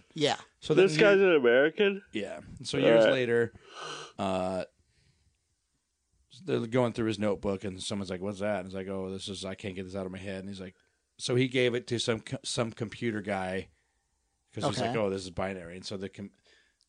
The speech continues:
Speaker 2: just whatever.
Speaker 3: We all have those friends.
Speaker 2: <laughs> Like, yeah. So, so the guy <laughs> decoded the message,
Speaker 1: There's
Speaker 2: right?
Speaker 1: numbers on a sheet of paper, so <laughs> you
Speaker 3: What
Speaker 1: naturally
Speaker 3: is
Speaker 1: take
Speaker 3: that?
Speaker 1: it to
Speaker 3: That interests me, the computer nerd in your life.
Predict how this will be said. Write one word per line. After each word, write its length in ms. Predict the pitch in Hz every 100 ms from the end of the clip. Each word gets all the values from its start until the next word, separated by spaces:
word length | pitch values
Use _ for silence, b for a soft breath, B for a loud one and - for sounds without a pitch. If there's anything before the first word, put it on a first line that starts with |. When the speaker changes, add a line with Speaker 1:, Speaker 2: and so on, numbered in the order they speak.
| 135
Speaker 2:
just 260 | 120 139
whatever. 480 | - 165 120 101 107 -
Speaker 3:
We 160 | -
all 220 | 147 147 143
have 220 | 151 120
those 220 | 123 120
friends. 560 | - 95 87 87 - -
Speaker 2:
<laughs> 40 |
Like, 240 | 160 175 - -
yeah. 320 | - 160 101 92
So, 320 | - - 175
so 380 | 156 170 - 175
the 100 | 160
guy 260 | 151 165 165
<laughs> 140 | 113
decoded 520 | 110 135 - 143 131 107
the 60 |
message, 600 | 113 107 95 95 62 - -
Speaker 1:
There's 160 | 165 185
Speaker 2:
right? 100 | 190
Speaker 1:
numbers 600 | 170 151 156 165 185 170
on 220 | 147 151
a 80 | 151
sheet 240 | - 151
of 80 | 160
paper, 500 | 156 131 135 135 139
so 160 | - 147
<laughs> 20 |
you 220 | 185 220
Speaker 3:
What 60 | 175
Speaker 1:
naturally 400 | 165 160 311 370
Speaker 3:
is 60 |
Speaker 1:
take 140 | 320 -
Speaker 3:
that? 160 | - -
Speaker 1:
it 60 |
to 320 | 185 156 147 139
Speaker 3:
That 160 | - 202
interests 460 | 208 185 202 180 -
me, 280 | 220 131 104
the 220 | 113 147
computer 560 | - 175 165 190 156
nerd 340 | 107 98 92 92
in 200 | 104 107
your 220 | 98 95
life. 500 | 92 92 95 - -